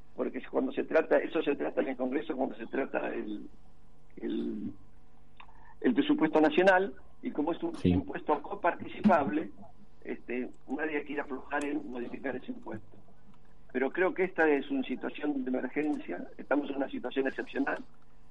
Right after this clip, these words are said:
Speaker 1: Las situaciones excepcionales requieren medidas excepcionales, así como los prestadores hacemos cosas excepcionales, como de hecho crear setenta y seis camas donde no existían, transformar camas de una cosa en otra,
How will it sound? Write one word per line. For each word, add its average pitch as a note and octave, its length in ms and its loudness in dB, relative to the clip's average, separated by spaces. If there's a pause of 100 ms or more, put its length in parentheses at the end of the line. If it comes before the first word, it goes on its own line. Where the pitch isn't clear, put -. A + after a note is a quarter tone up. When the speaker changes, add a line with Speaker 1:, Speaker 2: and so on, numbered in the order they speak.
Speaker 1:
Las C3 120 -4
situaciones D3 480 4
excepcionales C#3+ 680 4
requieren C#3 380 2
medidas C#3 280 -2
excepcionales, C3 680 0 (760)
así - 160 0
como C#3+ 200 4
los C3 100 0
prestadores C#3+ 480 4
hacemos G3 400 -4
cosas - 320 -8
excepcionales, C3+ 680 -2 (500)
como B2+ 240 4
de D3+ 140 6
hecho B2+ 180 4
crear C#3+ 380 2 (320)
setenta B2+ 420 0
y B2+ 80 -2
seis D#3+ 300 0
camas D#3 280 2
donde B2 440 -4 (480)
no C#3 120 0
existían, D3+ 500 0
transformar C3+ 500 -2
camas E3 280 2
de D3 80 -2
una D3+ 140 0
cosa B2 240 -6
en E3 80 0
otra, F#3+ 320 -4